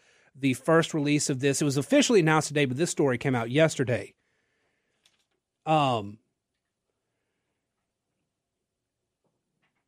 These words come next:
a small cup of the hydrogen fuel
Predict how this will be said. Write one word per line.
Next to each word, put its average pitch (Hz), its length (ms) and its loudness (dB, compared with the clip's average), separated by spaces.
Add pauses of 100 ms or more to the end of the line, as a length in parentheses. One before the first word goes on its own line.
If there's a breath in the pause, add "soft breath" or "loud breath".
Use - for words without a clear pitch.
(520)
a 156 120 4
small 185 640 2
cup - 460 -2 (340)
of 147 140 -4
the 135 100 -2
hydrogen 160 680 0
fuel 117 520 -4